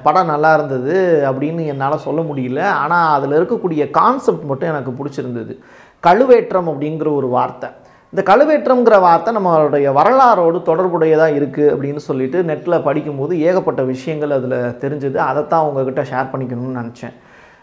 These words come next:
இந்த கழுவேற்றம் அப்படிங்கிறது சமணர் காலத்தோடு தொடர்புடையது. சமணர் காலத்துல வாழ்ந்த சைவ சமயத்தை ஃபாலோ பண்ண திருஞான சம்பந்தருடைய வாழ்க்கையோடு தொடர்பு படுத்தக்கூடியதா இருக்கிறதா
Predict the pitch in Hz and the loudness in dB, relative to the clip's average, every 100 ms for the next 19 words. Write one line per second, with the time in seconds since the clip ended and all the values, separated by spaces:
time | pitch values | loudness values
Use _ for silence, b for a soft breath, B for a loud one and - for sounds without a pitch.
0 | b 151 170 165 160 156 151 - 202 247 | b 0 4 6 4 2 0 2 4 6
1 | 233 - 202 196 175 160 170 170 165 240 | 4 4 -2 0 -2 -2 -2 0 0 0
2 | - 175 202 - 202 175 165 170 160 165 | 0 0 0 0 2 2 2 0 0 0
3 | 151 151 147 139 135 160 262 - 180 220 | 0 0 -2 -2 -2 -2 -4 0 2 4
4 | 220 196 185 175 165 147 143 151 202 202 | 2 2 2 2 0 0 4 4 4 0
5 | 202 277 359 - - _ _ _ _ - | 0 -2 -2 -14 -20 _ _ _ _ 0
6 | 220 285 285 277 233 185 156 147 - 196 | 2 4 2 4 6 4 2 -4 -4 0
7 | 196 190 170 - 170 165 165 160 240 262 | 0 0 -4 2 2 4 2 -2 -4 -6
8 | - 254 285 262 233 214 175 175 170 151 | -4 -4 0 2 2 0 -2 0 0 0
9 | 143 139 139 160 165 - 156 175 247 160 | -2 -2 0 0 -2 -2 0 0 2 2
10 | 160 185 175 156 139 139 147 135 127 131 | 2 0 -2 -2 -6 -8 -8 -4 -2 -2
11 | 185 143 143 147 135 160 190 127 | -2 -4 -4 -4 0 2 2 -2